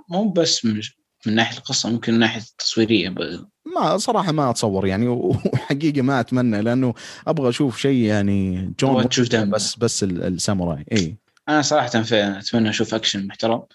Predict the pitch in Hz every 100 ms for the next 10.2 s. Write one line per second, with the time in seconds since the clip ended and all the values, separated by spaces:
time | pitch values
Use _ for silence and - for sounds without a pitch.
0 | - - 135 131 120 113 123 117 - 110
1 | 110 101 - 85 - 110 98 - 101 92
2 | - - 95 90 78 _ _ - 101 104
3 | - - _ _ - 104 95 101 107 98
4 | 101 104 107 113 107 113 110 - 113 110
5 | 98 87 95 101 - 85 82 82 98 101
6 | 92 107 - - 101 87 85 82 101 82
7 | 95 120 - _ _ 104 113 117 117 -
8 | 175 120 147 165 180 139 110 - - 139
9 | 131 127 131 131 156 131 107 98 95 87
10 | 92